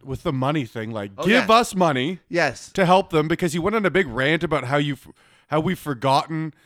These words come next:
Speaker 1: we've got so attached to the number that
Speaker 2: <laughs>
Speaker 1: we've, that we've, uh,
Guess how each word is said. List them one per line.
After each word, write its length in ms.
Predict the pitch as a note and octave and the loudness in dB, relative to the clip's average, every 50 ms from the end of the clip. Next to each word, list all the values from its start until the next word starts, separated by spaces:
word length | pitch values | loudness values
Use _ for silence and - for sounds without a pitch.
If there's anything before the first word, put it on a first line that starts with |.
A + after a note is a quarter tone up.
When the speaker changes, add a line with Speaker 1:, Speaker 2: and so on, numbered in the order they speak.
| _ _ _ - | _ _ _ -4
Speaker 1:
we've 320 | F3+ F#3+ F#3+ C3+ C#3+ D3 _ _ _ D3 | -2 -2 -2 -4 -8 -20 _ _ _ -6
got 260 | B2 D3+ E3 - - | -4 -4 -4 -4 -6
so 300 | - - F3 F3+ F#3 F3+ | -4 0 2 4 4 4
attached 500 | E3+ C#3+ C3+ C3+ D3+ D#3 F3 F3 - - | 2 0 -2 0 0 0 0 0 -4 -4
to 60 | - F3+ | -6 -4
the 120 | C#3+ D#3 | -2 -2
number 460 | B2+ B2 B2 C3 D3 D#3 E3 F3 E3+ E3 | -4 -2 -2 -2 0 0 0 0 2 0
that 120 | F3+ - | 0 0
Speaker 2:
<laughs> 40 | G3+ | 2
Speaker 1:
we've, 340 | A3 F3+ F3+ E3+ - - _ _ _ - - _ - | 4 4 4 2 0 -6 _ _ _ -20 -20 _ -6
that 160 | - D#3+ - | -4 -4 -2
we've, 320 | D3 D#3+ D#3+ D#3+ D#3 C3+ C#3 | 2 2 2 2 2 0 0
uh, 320 | D3+ C#3+ C3 C3 B2 A2+ | 0 2 2 2 0 0